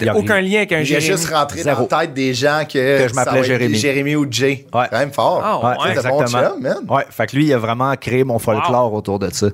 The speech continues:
Speaker 2: C'est bien hot.
Speaker 1: Ouais. Et
Speaker 3: Ah,
Speaker 1: puis là,
Speaker 3: wow.
Speaker 1: ça l'a resté, puis là, aujourd'hui, je change plus.
Speaker 3: Très fort.
Speaker 2: J'aime ça, des, des, euh,
Speaker 3: Des histoires de même, c'est vrai,
Speaker 2: histoires
Speaker 3: hein.
Speaker 2: de, en arrière des noms, tu sais, c'est, il y a plein d'artistes que tu penses que c'est leur nom, ou même au Québec, là, il y en a plein,
Speaker 3: Ah ouais.
Speaker 2: là, que tu penses que c'est leur vrai nom, mais c'est vraiment pas leur vrai
Speaker 1: Ah
Speaker 2: nom.
Speaker 1: ouais?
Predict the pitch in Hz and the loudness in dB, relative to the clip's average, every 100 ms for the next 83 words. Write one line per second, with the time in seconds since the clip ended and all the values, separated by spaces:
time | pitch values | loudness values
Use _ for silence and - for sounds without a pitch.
0 | - - - 151 165 120 170 - 113 - | -4 -12 -4 -2 -2 -2 -4 -2 -4 -4
1 | - 101 85 120 135 92 101 98 104 - | -2 -2 0 2 0 0 0 0 -2 0
2 | 117 113 104 101 98 95 90 104 92 - | 0 0 0 0 0 -2 -2 -2 -2 -4
3 | 90 - - _ - - 117 - 120 - | -4 -8 -16 _ -8 -2 -2 0 0 0
4 | - 262 160 147 139 139 139 135 131 127 | 0 0 0 0 0 0 2 2 2 0
5 | 123 123 127 110 170 147 92 139 185 175 | 0 2 2 2 0 -2 0 2 2 0
6 | 170 160 165 165 156 147 147 185 190 180 | -2 0 0 0 0 0 0 -2 -2 -4
7 | 175 147 139 - - 160 160 - 175 170 | -4 -4 -6 -12 -8 -4 -2 0 0 -2
8 | - 220 190 - 180 165 151 156 147 147 | -2 -2 -4 -2 -2 0 -2 0 0 0
9 | - - 165 208 214 185 165 220 226 208 | -4 -4 0 0 0 0 -2 0 0 0
10 | 160 151 - 175 190 208 180 175 143 139 | 2 0 0 0 2 2 0 2 0 -2
11 | - 180 - 151 160 151 151 151 170 175 | -2 -2 -2 -2 -2 -2 0 0 0 0
12 | 135 131 127 120 123 139 131 120 143 139 | 0 -2 -6 -6 -6 -2 -2 -2 -2 -2
13 | 135 131 156 - - - 226 | 0 0 0 0 -4 -4 -4